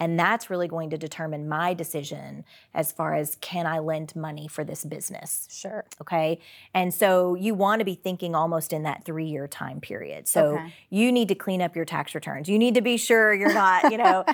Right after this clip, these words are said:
Speaker 2: <laughs>
Speaker 1: um, you're not, you know, still paying all of your relatives, you know, or whatever it might be.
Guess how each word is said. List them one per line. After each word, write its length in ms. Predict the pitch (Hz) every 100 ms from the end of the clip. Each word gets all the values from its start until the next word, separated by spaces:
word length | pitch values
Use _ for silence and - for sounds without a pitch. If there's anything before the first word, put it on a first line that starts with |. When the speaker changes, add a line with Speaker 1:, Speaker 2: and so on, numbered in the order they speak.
| -
Speaker 2:
<laughs> 160 | -
Speaker 1:
um, 380 | 220 208 196 190
you're 100 | 226
not, 300 | 233 135 107
you 80 | 214
know, 300 | 202 185 185 -
still 340 | - 233 220
paying 500 | - 214 208 190 190
all 240 | - 196
of 80 | 220
your 140 | 196 196
relatives, 600 | 196 185 180 175 127 220
you 100 | 233
know, 40 |
or 100 | 226
whatever 400 | 269 302 294 269
it 100 | 226
might 240 | 262 254 220
be. 320 | 233 190 190